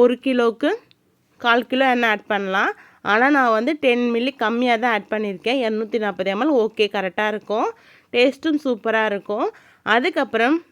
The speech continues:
வெங்காயம் ஆட் பண்ணிக்கிறேன். அதுக்கப்புறமா பட்டை, லவங்கம், ஏலக்காய் ஆட் பண்ணிக்கிறேன். இதை நல்லா வதக்கி எடுத்துக்கலாம். நல்ல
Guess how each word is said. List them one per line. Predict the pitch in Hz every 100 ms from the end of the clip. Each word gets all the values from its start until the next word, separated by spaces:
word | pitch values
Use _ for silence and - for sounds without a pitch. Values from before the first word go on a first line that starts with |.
| -
வெங்காயம் | 226 247 269 285 254
ஆட் | 214 208
பண்ணிக்கிறேன். | 208 202 214 233 440 - _ _ _ _ _ _ _ _ _ _ _ _ _ _ _ -
அதுக்கப்புறமா | 277 311 277 254 254 359 466 _ -
பட்டை, | 254 - 254 294 359
லவங்கம், | 240 220 240 302 302 220
ஏலக்காய் | 214 226 214 220 311 427 _ _ _ _ _ _ _ _ _ _ _ _ _ _ _ _ - 196
ஆட் | 196
பண்ணிக்கிறேன். | 208 196 175 202 254 415 _ _ _ _ _ _ _ _ _ _ _ _ _ _ _ _ _ _ _ _ _ _ _ _ _ 214
இதை | 220
நல்லா | 214 220 277 277
வதக்கி | 233 233 - 247
எடுத்துக்கலாம். | 220 220 220 240 294 466 _ _ _ _ _ _ _ _ _ _ _ _ _ _ _ _ _ _ _ _ _ _ _ _ _ 208
நல்ல | 214 277